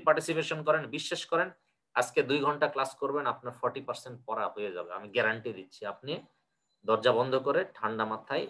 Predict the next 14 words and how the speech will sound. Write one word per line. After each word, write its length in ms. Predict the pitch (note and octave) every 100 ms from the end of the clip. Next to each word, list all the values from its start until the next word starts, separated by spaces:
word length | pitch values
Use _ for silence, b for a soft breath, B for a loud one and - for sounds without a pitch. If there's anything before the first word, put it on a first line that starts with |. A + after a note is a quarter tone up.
| -
একদম 440 | A#2+ G2 F#2+ A#2+ A#2 A#2 - _ C#3+
without 340 | B2+ B2+ B2 B2
any 120 | A#2+
শব্দ, 320 | A#2+ A#2 - D3 -
ঠান্ডা 240 | A#2 G#2+ G#2+
মাথায় 280 | G#2+ A2 -
পড়েন, 200 | A#2+ G3+ - -
ফর্টি 220 | C#3+ C#3+
পার্সেন্ট 420 | C3+ B2+ C3+ C3+
পড়া 180 | A#2 C3
complete 360 | B2+ G#2 G2+ -
করে 120 | F2+ F2
দেবো 180 | E2+ E2
আমি। 160 | E2